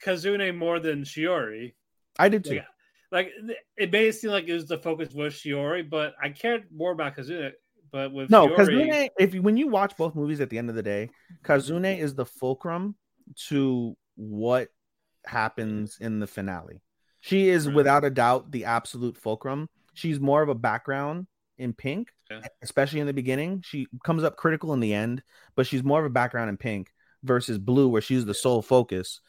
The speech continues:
Speaker 2: And in Blue, I feel that her story is a very good story, but it doesn't hit the same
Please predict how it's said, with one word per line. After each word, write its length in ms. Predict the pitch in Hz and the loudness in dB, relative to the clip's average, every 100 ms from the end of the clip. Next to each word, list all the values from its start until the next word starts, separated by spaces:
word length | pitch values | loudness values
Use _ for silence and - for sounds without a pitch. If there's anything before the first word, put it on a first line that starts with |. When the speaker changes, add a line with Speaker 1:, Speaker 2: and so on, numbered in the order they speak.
| _ - | _ 0
Speaker 2:
And 160 | 151 | 2
in 180 | 170 160 | 4 2
Blue, 580 | 143 165 208 190 143 135 - _ _ - | 2 6 8 8 6 0 -6 _ _ 2
I 120 | 139 | 2
feel 340 | 139 165 170 | 2 0 0
that 240 | 156 135 - | 2 0 0
her 180 | - 139 | -2 -2
story 720 | 131 - 123 120 123 143 160 - | -2 -4 0 2 2 0 -2 -2
is 160 | 131 120 | -2 -2
a 40 | |
very 280 | 107 117 113 | 0 0 0
good 280 | 95 110 123 | -2 -4 -4
story, 520 | - 151 165 175 175 _ _ _ | -2 -2 0 -2 -6 _ _ _
but 380 | 123 135 135 131 - | -4 4 4 4 0
it 120 | 131 | 0
doesn't 280 | 143 156 139 | 2 2 0
hit 180 | 147 | -2
the 100 | - | -4
same 640 | 123 - 113 117 127 151 170 | -6 -4 -2 -2 -2 -4 -8